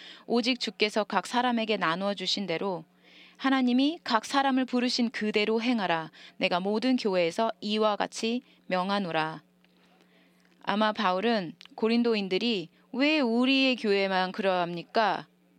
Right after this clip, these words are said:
그렇게 얘기했을 것입니다. 그래서 바울은 "사실 이것은 고린도 교회만의 특별한 권고가 아니라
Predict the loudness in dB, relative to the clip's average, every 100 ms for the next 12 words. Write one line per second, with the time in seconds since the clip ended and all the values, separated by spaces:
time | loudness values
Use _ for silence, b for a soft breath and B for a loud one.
0 | _ _ _ _ _ _ _ _ _ _
1 | _ _ _ _ _ _ _ _ _ _
2 | _ _ _ _ _ b b b b -2
3 | 0 2 4 4 4 0 -2 -2 -2 -4
4 | -4 -2 -2 0 0 2 0 -2 b b
5 | -2 2 2 2 2 2 0 0 2 2
6 | 0 -2 -2 -2 -2 -2 0 0 0 0
7 | 0 2 0 -2 -8 -4 0 2 2 0
8 | -2 -2 -2 0 0 0